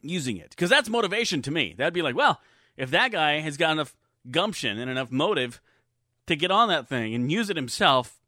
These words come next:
then I need to get off my butt, stop watching this commercial, and get out there and get one myself and do it." I think they'd sell a lot more. Do they ask me these things? No, they don't. Number four, why are there big and tall stores?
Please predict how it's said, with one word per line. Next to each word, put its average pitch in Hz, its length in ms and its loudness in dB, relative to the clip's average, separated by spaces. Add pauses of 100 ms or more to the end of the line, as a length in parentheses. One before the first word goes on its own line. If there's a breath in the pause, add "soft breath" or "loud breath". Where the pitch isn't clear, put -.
then 160 120 0
I 240 80 2
need 214 140 -2
to 160 40 -4
get 151 120 -2
off 131 120 -4
my 185 160 2
butt, 131 220 -2
stop 139 240 -6
watching 190 260 0
this 151 140 -8
commercial, 143 480 -6
and 156 120 -2
get 151 120 4
out 143 100 4
there 139 80 -2
and 120 80 -4
get 123 100 -6
one 104 100 -8
myself 101 320 -14 (220)
and 113 120 -8
do 95 80 -6
it." - 120 -14 (1040)
I 185 100 4
think 247 160 0
they'd 185 160 0
sell - 220 4
a - 20 4
lot 143 160 4
more. 170 300 -4 (500)
Do 160 80 -6
they 175 140 4
ask 170 200 0
me 175 120 0
these 156 180 -2
things? 139 240 -6
No, 101 100 -6
they 92 120 -10
don't. 87 260 -16 (2250)
Number 214 220 0
four, 110 480 -2
why 185 360 2
are 208 100 2
there 175 100 -2
big 160 220 2
and 139 80 -4
tall 127 180 0
stores? - 480 -14